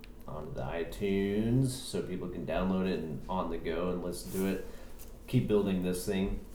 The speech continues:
um, and take feedback, you know, take all the feedback and input I can get and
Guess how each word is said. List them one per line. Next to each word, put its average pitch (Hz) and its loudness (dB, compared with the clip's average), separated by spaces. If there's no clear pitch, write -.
um, 85 -2
and 87 -2
take 92 0
feedback, 95 0
you 104 -2
know, 90 0
take 92 -2
all 87 0
the 87 -4
feedback 87 0
and 85 -4
input 98 0
I 90 4
can 87 -2
get 87 0
and 85 -4